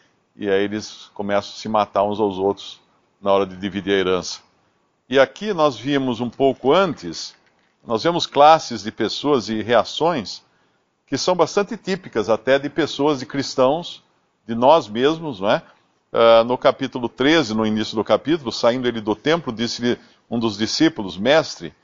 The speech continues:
olha que pedras e que edifícios." E respondendo Jesus disse-lhe: "Vê esses, esses grandes edifícios?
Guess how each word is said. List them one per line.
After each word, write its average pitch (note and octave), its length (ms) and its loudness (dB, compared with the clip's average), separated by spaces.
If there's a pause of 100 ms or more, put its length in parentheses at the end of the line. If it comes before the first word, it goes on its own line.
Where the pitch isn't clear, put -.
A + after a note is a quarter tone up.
(240)
olha E3 320 4
que - 140 -8
pedras G#2 600 0
e A2 60 -12
que - 120 -4
edifícios." - 1000 -6 (640)
E G#2+ 80 -4
respondendo A#2+ 520 0
Jesus G#2+ 400 0
disse-lhe: G#2 420 -2
"Vê C3+ 220 0
esses, A2 280 -6
esses G#2+ 280 -8
grandes G#2 260 -2
edifícios? - 600 -10